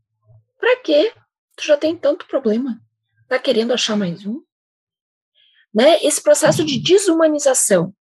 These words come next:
de reduzir completamente os nossos corpos a uma única característica, que é a deficiência, ignorando também que os nossos corpos são marcados por sexualidade,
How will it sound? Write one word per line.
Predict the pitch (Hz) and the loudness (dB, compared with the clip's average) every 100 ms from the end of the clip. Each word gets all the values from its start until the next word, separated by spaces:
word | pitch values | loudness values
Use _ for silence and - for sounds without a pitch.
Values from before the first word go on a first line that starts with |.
| _ _ _ _ | _ _ _ _
de | - | -8
reduzir | 247 285 381 508 415 349 220 240 320 | -2 4 4 6 4 2 0 2 0
completamente | - 294 277 254 247 208 202 208 | 2 0 2 0 0 -2 -2 -4
os | |
nossos | 202 196 - | -6 -6 -8
corpos | - 175 - - - - - | -4 -4 -4 -12 -18 -18 -8
a | - | 0
uma | 220 240 | 2 4
única | 208 269 403 294 | 4 4 2 -2
característica, | - - 208 208 208 190 196 - - - _ _ _ | -6 -2 -2 -2 -4 -4 -6 -6 -6 -10 _ _ _
que | 220 | 2
é | 220 | 4
a | |
deficiência, | 202 180 - 214 302 - 175 _ - - | 2 0 -4 -6 -6 -8 -10 _ -20 -12
ignorando | 214 226 220 226 220 202 | -4 2 4 4 2 0
também | 214 202 170 | -2 -2 -4
que | |
os | 202 | -6
nossos | 190 - | -8 -4
corpos | 170 156 | -6 -4
são | 240 | -4
marcados | 202 - 175 139 - - _ _ | -6 -4 -6 -6 -10 -16 _ _
por | - 311 | -8 -4
sexualidade, | 262 - 240 208 208 190 185 180 190 | -4 -4 -6 -2 0 0 -2 -4 -8